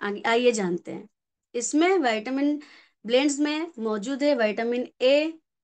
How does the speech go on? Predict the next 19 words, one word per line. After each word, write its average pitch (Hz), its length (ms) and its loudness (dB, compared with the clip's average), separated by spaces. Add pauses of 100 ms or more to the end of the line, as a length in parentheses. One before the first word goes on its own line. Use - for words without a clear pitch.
विटामिन 254 460 0
बी 285 420 0
वन, 269 480 2
बी 208 380 -10 (120)
टू, 302 240 -4
बी 233 260 -8
थ्री, 302 520 -2
बी 277 200 0
फ़ाइव, 262 420 4 (300)
बी 262 200 0
सिक्स, 269 460 -6 (240)
बी 269 160 2
सेवन, 240 500 0 (240)
बी 240 260 -4
नाइन, 214 580 -2 (180)
बी 262 120 -2
ट्वेल्व, 226 540 0
विटामिन 226 400 -2
सी, 330 460 0